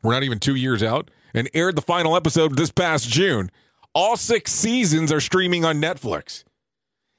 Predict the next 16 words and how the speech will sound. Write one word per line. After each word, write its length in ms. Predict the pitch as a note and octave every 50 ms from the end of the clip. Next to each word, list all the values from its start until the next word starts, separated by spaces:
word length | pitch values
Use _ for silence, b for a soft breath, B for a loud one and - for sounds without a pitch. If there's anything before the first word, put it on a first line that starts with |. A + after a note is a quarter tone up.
| _ -
See, 240 | - D4 D#4 C4+ - - -
I 120 | A#3+ C#4
have 220 | C4 B3+ C4 A#3 G3
a 100 | D#3 B2
hard 340 | A#2 D#3+ F#3 F#3 E3+ B2+
time 340 | - - E3+ D#3+ E3 E3 D3
with 160 | C#3+ C#3 A2
the 100 | G#2+ A2+
season 460 | G#2 - - F3 E3 D3 A#2+ A2 G2+ F#2
bullshit. 480 | G#2 A2 G2 - - - G#2 - - - _ _ _ _ _ _ _ _ _ _ _ _ _ _ _ _ _ _ _ _ _ _ _ _ _ _ _ _ _ _ _ _ _ _ _ _ _ _ _ _ _ _ _ _
How 200 | - - G4 A4
can 220 | A4 - A#4 G#4 D4+
you 100 | C#4 B3+
have 240 | - B3+ A3 G3 -
six 300 | - A#3+ A#3 - - -
seasons 920 | - A3 A3 A#3 B3+ A3 F3 C#3 A#2+ G#2+ A2 C3+ - - - - -